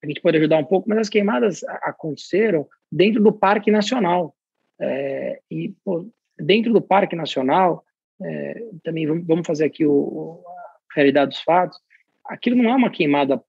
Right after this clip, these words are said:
pra algum pecuarista, né, porque aquilo vai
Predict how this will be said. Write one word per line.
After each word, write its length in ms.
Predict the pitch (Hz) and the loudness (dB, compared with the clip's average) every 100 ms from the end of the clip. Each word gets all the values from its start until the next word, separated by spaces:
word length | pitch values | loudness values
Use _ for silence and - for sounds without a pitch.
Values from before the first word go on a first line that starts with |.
| _ - | _ 0
pra 80 | |
algum 220 | 139 143 139 | 0 0 -2
pecuarista, 760 | 139 143 131 127 127 - - | -2 2 2 2 -4 -8 -8
né, 160 | 147 143 | -8 -8
porque 680 | 139 131 147 139 135 131 - - _ _ _ | -10 -4 0 2 2 -2 -6 -10 _ _ _
aquilo 680 | 147 - 180 190 226 170 | -10 -4 -2 0 -2 -8
vai 440 | 156 156 143 135 | 0 4 4 2